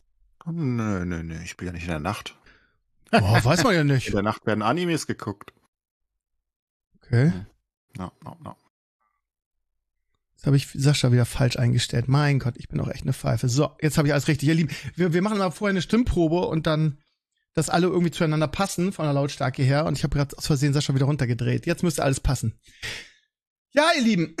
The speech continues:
Speaker 2: <clears throat> es gibt natürlich <clears throat> momentan kein anderes Thema, abgesehen von dem üblichen Politik hin und her, als die Fußball-Europameisterschaft. Äh, der Sascha hat mir in der Woche ein Foto von sich geschickt, wie er irgendwie in einem, äh, amerikanischen Pub geguckt hat.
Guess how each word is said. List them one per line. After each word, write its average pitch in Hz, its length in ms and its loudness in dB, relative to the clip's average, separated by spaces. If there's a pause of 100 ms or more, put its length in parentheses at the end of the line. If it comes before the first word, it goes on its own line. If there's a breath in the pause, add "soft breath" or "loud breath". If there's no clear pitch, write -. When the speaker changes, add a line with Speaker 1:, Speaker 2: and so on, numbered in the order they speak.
(140)
Speaker 2:
<clears throat> 302 200 2
es 254 160 -2
gibt 285 140 -2
natürlich 277 440 2 (200)
<clears throat> 311 140 2
momentan 214 460 4
kein 214 180 2
anderes 196 280 0
Thema, 240 460 2
abgesehen 180 400 0
von 180 120 2
dem 170 120 2
üblichen 175 460 2
Politik 170 440 0
hin 196 120 4
und 190 160 2
her, 185 320 2 (840)
als 190 220 0
die 190 80 -2
Fußball-Europameisterschaft. 180 1200 2 (380 loud breath)
Äh, 180 260 4
der 180 100 4
Sascha 302 260 2
hat 240 100 0
mir 226 100 4
in 220 80 2
der 190 100 4
Woche 247 160 2
ein 196 160 4
Foto 339 300 2
von 202 180 2
sich 160 140 -4
geschickt, 202 420 0
wie 196 140 2
er 190 220 2
irgendwie 196 260 4
in 190 140 2
einem, 190 180 0 (140)
äh, 196 100 2
amerikanischen 180 600 2
Pub 220 180 0
geguckt 269 340 0
hat. 208 200 0